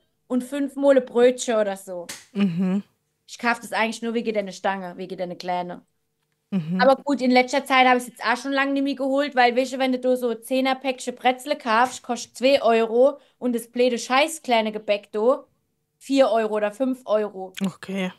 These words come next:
Speaker 1: Ah ja, weil's halt klar ist.
Speaker 2: Ja.
Speaker 1: Ich muss dann, äh,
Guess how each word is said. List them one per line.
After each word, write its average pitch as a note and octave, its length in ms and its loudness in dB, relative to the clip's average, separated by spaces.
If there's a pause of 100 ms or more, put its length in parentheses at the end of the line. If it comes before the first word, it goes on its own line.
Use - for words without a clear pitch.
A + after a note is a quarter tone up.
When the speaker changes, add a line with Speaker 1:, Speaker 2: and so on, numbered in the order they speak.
(720)
Speaker 1:
Ah G#3 140 0
ja, B3 220 4 (160)
weil's B3 260 4
halt B3 220 2
klar B3 300 6
ist. - 280 -12 (360)
Speaker 2:
Ja. G3+ 280 2
Speaker 1:
Ich - 60 -10 (260)
muss A#3+ 240 0
dann, A#3 200 2
äh, G#3 140 -4